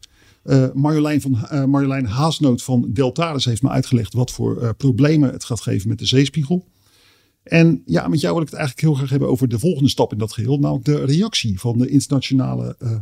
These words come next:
politiek. De beginjaren. Over hoe het allemaal is begonnen. En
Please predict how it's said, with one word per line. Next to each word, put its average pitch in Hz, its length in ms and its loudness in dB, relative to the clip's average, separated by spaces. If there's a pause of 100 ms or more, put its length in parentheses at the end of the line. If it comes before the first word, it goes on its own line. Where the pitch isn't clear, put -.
politiek. 143 600 2
De 135 100 2
beginjaren. 110 760 0
Over 131 240 -4
hoe 147 100 4
het 151 100 2
allemaal 139 280 0
is 135 160 -2
begonnen. 113 480 2 (760)
En 170 320 2